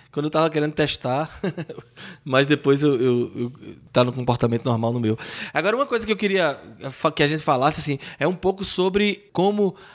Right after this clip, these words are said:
a arquitetura original do jogo foi bem feita, né? Assim, eu gosto,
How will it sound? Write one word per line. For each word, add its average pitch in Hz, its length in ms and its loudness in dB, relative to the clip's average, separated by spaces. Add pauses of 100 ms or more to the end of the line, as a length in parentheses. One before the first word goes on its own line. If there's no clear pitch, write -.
(120)
a 131 60 0
arquitetura 180 480 0
original 160 680 2
do 151 120 2
jogo 139 260 2
foi 170 140 2
bem 175 180 2
feita, 117 540 0
né? 117 100 -4
Assim, 123 220 -6
eu 117 100 -2
gosto, 131 260 0